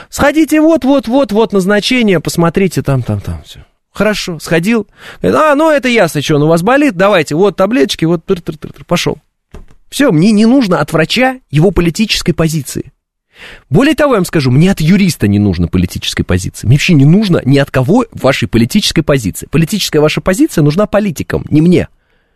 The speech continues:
Я к вам прихожу, покупаю у вас мороженое, например. Вы мороженщик. <laughs> Мороженое вы продаете. Я у вас просто говорю:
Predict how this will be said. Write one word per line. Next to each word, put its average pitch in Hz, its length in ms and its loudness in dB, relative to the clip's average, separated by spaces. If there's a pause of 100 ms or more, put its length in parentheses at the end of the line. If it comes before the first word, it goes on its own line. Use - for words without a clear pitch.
(580)
Я 277 200 2
к - 60 -6
вам 285 140 2
прихожу, 294 540 0 (280)
покупаю 311 400 2
у - 40 4
вас 240 140 0
мороженое, 190 480 2
например. 110 360 0
Вы 233 120 2
мороженщик. 180 1200 -2 (280)
<laughs> - 280 -16
Мороженое 202 480 2
вы 120 80 2
продаете. 123 520 2 (1300)
Я 233 200 2
у - 20 4
вас 320 100 2
просто 277 180 0
говорю: 226 200 0